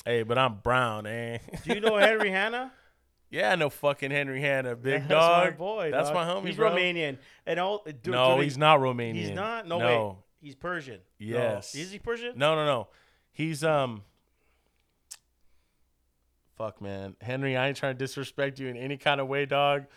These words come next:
Speaker 1: but I'm gonna say I don't know 'cause I don't wanna say the wrong thing. But I think he's Middle Eastern
Speaker 2: No,
Speaker 1: is
Speaker 2: my
Speaker 1: what I wanna say.
Speaker 2: The Romanians, the Romanians I know are, is the one that lived next door to my lady's house.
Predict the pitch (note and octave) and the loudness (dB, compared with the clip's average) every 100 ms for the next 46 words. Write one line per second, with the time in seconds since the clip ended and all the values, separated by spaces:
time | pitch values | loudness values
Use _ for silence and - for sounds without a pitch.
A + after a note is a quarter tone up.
0 | - _ - B2+ C3+ D#3 D3+ D3+ C#3+ C3+ | -20 _ -6 -2 0 -2 -2 4 4 6
1 | C3 B2 B2 B2 A2 G2+ A#2 A#2+ B2 C3 | 2 0 0 0 0 -2 -4 0 2 2
2 | C3 - A#2+ A#2 A#2 A2+ G#2 A#2 G#2+ G2 | 0 -2 -4 -2 -4 -4 -8 -10 -10 -2
3 | C3 C3 D#3+ E3 F3 C#3 D3+ C#3+ C#3+ B2+ | 2 2 2 -8 -8 -4 -4 -4 -4 -6
4 | - G#2+ F2+ - D3+ E3+ D3+ A#2 - D#3 | -6 -8 -10 -14 -10 -6 -4 -6 -4 0
5 | D#3+ D3 C#3 C#3 B2+ - A2+ F#2 E2+ _ | 4 6 6 2 -2 -4 -6 -6 -10 _
6 | _ _ - D3 D3 D3 D#3 F#3+ G#3 G3+ | _ _ -6 -4 -2 -2 -2 -4 -4 -6
7 | G3+ G3 F#3 - D3 D3+ D#3+ F3+ F3 D#3 | -6 -8 -14 -12 -10 -8 -8 -10 -10 -8
8 | D#3 D3+ D3 D3 D3 B2+ B2+ - B2 A#2 | -6 -6 -6 -8 -8 -8 -10 -10 -14 -14
9 | A#2+ B2 A2+ B2+ C#3+ C3 C3 B2+ C3 B2+ | -16 -18 -16 -12 -10 -10 -10 -10 -12 -14
10 | - C3 B2+ B2 B2 A#2 A#2 A#2+ C3 C3+ | -12 -12 -12 -16 -20 -18 -18 -12 -12 -12
11 | B2 A#2 A2 A#2 _ | -14 -14 -14 -16 _